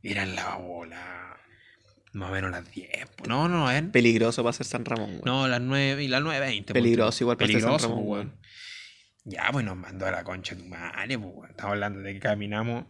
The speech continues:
Speaker 1: Mira, yo llegué como a las ocho, las nueve cuarenta y, ocho cuarenta y seis. Mentira.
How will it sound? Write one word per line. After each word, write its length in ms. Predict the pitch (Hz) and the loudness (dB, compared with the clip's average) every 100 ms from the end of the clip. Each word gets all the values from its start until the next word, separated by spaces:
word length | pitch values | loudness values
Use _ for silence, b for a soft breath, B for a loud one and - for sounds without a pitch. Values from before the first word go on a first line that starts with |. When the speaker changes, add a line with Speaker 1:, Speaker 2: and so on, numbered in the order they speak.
| - | -6
Speaker 1:
Mira, 200 | 117 107 | -2 2
yo 100 | 113 | 6
llegué 220 | 123 123 | 6 4
como 160 | 120 117 | 0 0
a 40 | |
las 100 | 120 | 0
ocho, 420 | 127 - 123 123 127 | 0 -2 -4 -4 -6
las 160 | 110 | -6
nueve 340 | 120 123 123 123 | -4 -4 -4 -4
cuarenta 440 | 120 117 113 113 | -4 -4 -6 -4
y, 120 | 113 107 - - - | -4 -6 -10 -12 0
ocho 220 | 147 156 | 2 4
cuarenta 280 | 147 139 127 | 2 0 -4
y 40 | |
seis. 300 | - 117 104 - - - 113 | -4 -6 -6 -14 -20 -16 -10
Mentira. 480 | 113 - 127 107 | -8 0 0 0